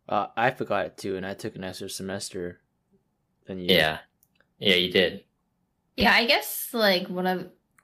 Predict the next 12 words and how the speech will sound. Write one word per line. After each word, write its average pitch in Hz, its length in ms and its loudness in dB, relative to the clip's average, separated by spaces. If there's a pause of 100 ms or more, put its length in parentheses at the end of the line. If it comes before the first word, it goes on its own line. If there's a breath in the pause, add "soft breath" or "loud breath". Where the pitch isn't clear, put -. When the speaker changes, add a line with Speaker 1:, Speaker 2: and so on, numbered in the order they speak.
Speaker 3:
or, 185 100 0
like, 175 300 0
another 175 840 6 (100)
reason, 175 880 4 (1040)
um, 160 640 0
why 170 160 6
Korean 160 720 2 (100)
may 156 280 4
seem 165 560 4
easier 254 480 4
is 233 180 2
because 156 560 4